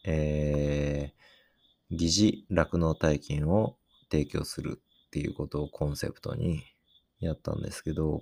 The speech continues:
これが、まあ、そのイベント自体にも割とお客さん来てた印象ありますし、うちのブースに寄ってくれた方もいっぱいいて、で、ひっきりなしに、えー、妻と二人で回してたんですけど、あー、で、途中からミルクリエイト、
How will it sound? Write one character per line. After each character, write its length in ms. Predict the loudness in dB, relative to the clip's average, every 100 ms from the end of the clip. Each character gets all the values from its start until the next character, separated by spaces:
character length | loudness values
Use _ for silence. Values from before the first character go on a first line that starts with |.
| -4
こ 100 | -2
れ 120 | 0
が、 320 | 0 0 -2 -8 -8
ま 200 | 0 2
あ、 60 | 0 -6 -20 -20
そ 140 | -2 2
の 100 | 4
イ 80 |
ベ 140 | 6 6
ン 60 |
ト 100 | 6
自 140 | 2 6
体 180 | 4 4
に 60 |
も 180 | 2 0
割 180 | 0 0
と 120 | -2
お 40 |
客 240 | -2 -4 -2
さ 120 | -4
ん 120 | -4
来 100 | -6
て 120 | -6
た 260 | -6 -4 -8 -8
印 260 | -6 -4
象 100 | -4
あ 40 | -4
り 80 |
ま 180 | -4 -6
す 80 | -6
し、 240 | -2 2
う 120 | 2 0
ち 140 | 0
の 140 | 0
ブ 200 | 2 2
ー 20 | 2
ス 180 | 2
に 140 | 2 2
寄 100 | 2
っ 20 |
て 160 | 0 -2
く 120 | 0
れ 80 | 2
た 140 | 2
方 280 | 0 2 4
も 280 | 4 0 -2 -16 -20 -20 _ -4
い 80 |
っ 20 | 0
ぱ 140 | 4 4
い 40 |
い 40 | 4
て、 400 | 0 0 -2 -6
で、 140 | -4 -2
ひ 100 | -4
っ 40 | -2
き 120 | 2
り 100 | 4
な 140 | 4
し 100 | 2
に、 320 | 2 2 0 -2 _ -6
え 260 | -2 0 -2
ー、 20 |
妻 320 | -2 0 0
と 260 | 0 -2 -2
二 200 | -2 2
人 80 | 2
で 80 | 2
回 240 | 0 -2
し 120 | -4
て 60 | -6
た 80 | -6
ん 60 |
で 40 | -6
す 60 |
け 100 | -4
ど、 260 | -2 -2 -4
あ 340 | 0 0 0 -6 -2
ー、 60 | 2
で、 100 | 2
途 160 | 2
中 200 | 2 2
か 140 | 4 4
ら 200 | 2 -4 -10 _ -4
ミ 120 | 2
ル 100 | 2
ク 120 | 4 4
リ 140 | 6
エ 40 |
イ 80 | 4
ト、 160 | 0